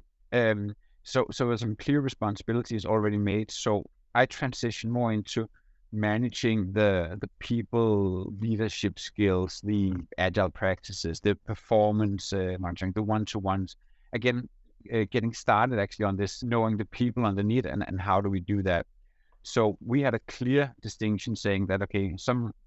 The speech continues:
uh, other team members were respectively the front-end, uh, tech leads and the back-end tech leads and some designers. So it was quite clear in, in roles that I could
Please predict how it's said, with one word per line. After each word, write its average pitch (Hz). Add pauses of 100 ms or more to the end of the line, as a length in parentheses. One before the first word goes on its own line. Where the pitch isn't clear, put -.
(140)
uh, 98
other 107
team 110
members 104
were 98
respectively 98
the 82
front-end, 120 (220)
uh, 85 (220)
tech -
leads 92 (300)
and 95
the 95
back-end 113
tech -
leads 85
and 90
some 104
designers. 107 (400)
So 110 (160)
it 113
was 117
quite -
clear 135
in, 95
in 101
roles 104
that 104
I 120
could 117